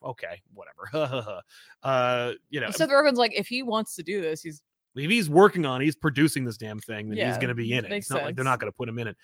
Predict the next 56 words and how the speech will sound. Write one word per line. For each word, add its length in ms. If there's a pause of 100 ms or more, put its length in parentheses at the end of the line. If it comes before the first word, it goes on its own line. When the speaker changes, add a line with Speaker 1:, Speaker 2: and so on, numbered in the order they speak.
(280)
Speaker 1:
Uh, 140
but 180
Paul 240
Rudd 160
as 100
Mondo 280
Gecko, 560 (500)
that 220 (280)
Speaker 2:
<laughs> 340
Speaker 1:
blows 300
my 140
mind. 380
I'm 80
like, 200
is 80
he 100
gonna, 300 (1000)
yeah, 80
he's 120
very 160
unassuming. 520
He's 80
very 160
mild-mannered. 680
Is 100
he 100
gonna 220
really, 260
like, 160
go 180
for 320
it? 60
Is 100
he 80
gonna 160
make 240
it? 120
Is 60
he 80
gonna 100
sound 200
like 100
a 40
skater? 580
You 40
Speaker 2:
Maybe 120
Speaker 1:
know 20
what? 100
Speaker 2:
they're 140
gonna 180
do 140
something 300
different. 400
Speaker 1:
I 100
don't 100
know. 220